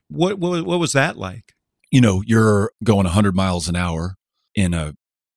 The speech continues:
Speaker 2: given direction, and the bus comes to a stop.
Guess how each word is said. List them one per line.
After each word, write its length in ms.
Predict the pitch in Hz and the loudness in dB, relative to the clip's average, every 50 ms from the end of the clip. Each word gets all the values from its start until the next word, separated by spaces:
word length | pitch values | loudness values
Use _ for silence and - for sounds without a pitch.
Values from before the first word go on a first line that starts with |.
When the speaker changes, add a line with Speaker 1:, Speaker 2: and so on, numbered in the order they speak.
| - 95 | -12 -2
Speaker 2:
given 300 | 85 113 107 95 101 92 | 2 2 2 4 2 0
direction, 760 | 85 85 82 90 92 92 - - - 82 76 78 85 90 92 _ - | 0 0 0 0 0 0 0 -2 -2 -2 -6 -8 -10 -12 -14 _ -8
and 600 | 90 85 85 85 82 85 82 82 78 80 80 _ | -4 -2 -2 -2 -2 -4 -6 -8 -10 -12 -14 _
the 160 | _ 101 95 87 | _ -12 -10 -8
bus 320 | 80 80 110 107 - - | -4 -2 -2 -2 -2 -4
comes 300 | - - 95 92 78 - | -4 -4 -6 -6 -6 -8
to 140 | - - 80 | -8 -8 -8
a 60 | - | -6
stop. 360 | - - - 95 82 78 - | -6 -4 -4 -4 -6 -8 -14